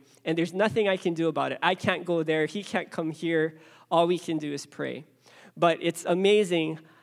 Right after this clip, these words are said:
how in that suffering, they have such faith and hope in what God is doing in their nation.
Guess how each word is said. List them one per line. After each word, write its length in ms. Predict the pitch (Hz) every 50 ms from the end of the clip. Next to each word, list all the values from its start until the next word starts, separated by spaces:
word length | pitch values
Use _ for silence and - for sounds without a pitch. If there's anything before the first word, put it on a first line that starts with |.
| _ _
how 320 | - - 185 190 185 185 170 -
in 200 | 180 202 220 226
that 180 | 214 196 -
suffering, 640 | - - - 196 190 - 165 160 143 143 143 143 147 - - - _ _ _
they 120 | - 170 170
have 180 | 165 170 156
such 360 | - - - 185 180 - -
faith 460 | - - - 165 160 185 226 - - -
and 140 | - 160 156
hope 420 | 151 - - 165 151 143 - - - _
in 340 | - 151 143 143 143 151 - - -
what 240 | - 165 151 - 151
God 220 | 156 147 143 147
is 160 | 147 143 147
doing 240 | 160 147 139 139 139
in 80 | 139 139
their 140 | 139 139 135
nation. 420 | 139 139 139 - - 131 127 -